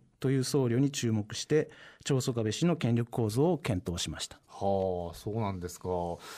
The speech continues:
Speaker 2: そしてあの先生、そのやっぱり歴史っていうのはこう、勝者が作っていくような側面があってですよ。
Speaker 1: はい。
Speaker 2: 長宗我部氏は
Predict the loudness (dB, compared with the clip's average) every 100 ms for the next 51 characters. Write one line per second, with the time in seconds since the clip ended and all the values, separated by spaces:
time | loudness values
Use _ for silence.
0 | -16 -12 -4 0 0 0 -2 2 4 4
1 | 2 -12 -16 -4 -2 0 0 2 2 0
2 | -6 -8 -4 -4 -2 0 0 -2 -2 2
3 | 4 4 0 -2 -4 -8 -4 -4 -4 0
4 | 0 4 4 4 2 -2 -6 0 2 4
5 | 4 0 0 -6 -4 -4 -4 -4 -6 -6
6 | -16 _ -2 0 0 2 0 6 6 6
7 | 0